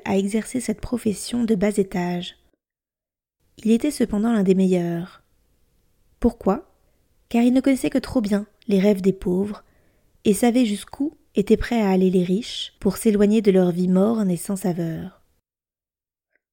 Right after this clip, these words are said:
Le comte de Bas-Christo était l'un de ses fidèles clients.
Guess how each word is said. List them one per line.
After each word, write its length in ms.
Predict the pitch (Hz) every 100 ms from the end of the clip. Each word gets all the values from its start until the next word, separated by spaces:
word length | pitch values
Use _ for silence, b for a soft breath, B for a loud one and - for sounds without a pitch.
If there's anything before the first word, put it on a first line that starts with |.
| _ _ _ -
Le 120 | 196
comte 280 | 190 294 254
de 80 | 196
Bas-Christo 640 | 214 233 214 - - 247 - _ -
était 280 | - 294 277
l'un 120 | 294
de 100 | 233
ses 160 | 208
fidèles 320 | 202 202 208 196
clients. 360 | - 185 175